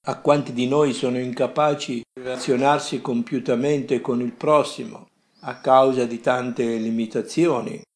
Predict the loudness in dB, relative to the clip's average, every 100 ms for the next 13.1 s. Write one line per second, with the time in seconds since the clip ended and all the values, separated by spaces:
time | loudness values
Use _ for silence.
0 | _ _ _ _ -12 -6 -4 -4 -6 -8
1 | -8 0 2 4 2 -4 -12 _ _ _
2 | _ _ -4 0 0 0 0 2 4 2
3 | 0 -2 -2 -2 0 0 0 -2 -2 -2
4 | -4 -8 _ -6 -6 -2 2 4 4 2
5 | -2 -8 -6 -6 -8 -2 2 4 4 0
6 | -4 -20 _ _ _ _ _ -12 -2 0
7 | 0 -2 -12 _ -2 -2 0 0 0 -2
8 | 0 0 0 0 -2 -4 -4 -4 -4 -4
9 | -4 -2 -2 -2 -2 -2 -2 -2 -4 -4
10 | -6 -4 -4 -2 -2 -2 -4 -4 -4 -6
11 | -10 -4 -2 -2 0 0 0 0 0 -2
12 | -4 0 0 0 0 4 4 4 0 -2
13 | -4